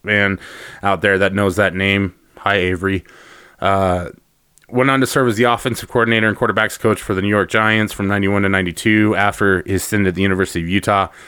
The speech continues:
Offensive coordinator for the Denver Broncos, ninety-three ninety-four. Quarterbacks coach for the Oakland Raiders, ninety-five. Offensive coordinator for the Arizona Cardinals in ninety-six, before becoming the Giants head coach.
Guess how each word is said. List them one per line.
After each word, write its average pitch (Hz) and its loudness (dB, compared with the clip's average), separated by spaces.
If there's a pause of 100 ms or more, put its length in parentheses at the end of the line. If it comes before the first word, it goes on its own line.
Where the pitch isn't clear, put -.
(200)
Offensive 110 -2
coordinator 107 0
for - -6
the 92 -4
Denver 90 -2
Broncos, 104 0
ninety-three 98 -2
ninety-four. 95 0 (440)
Quarterbacks 123 0
coach 117 2
for 110 0
the 104 4
Oakland 101 2
Raiders, 104 2
ninety-five. 101 0
Offensive 98 -2
coordinator 98 0
for 101 -8
the 90 -2
Arizona 95 0
Cardinals 98 -2
in 92 -2
ninety-six, 92 -2
before 101 -2
becoming 95 -2
the 95 -2
Giants 85 -4
head 78 -8
coach. 101 0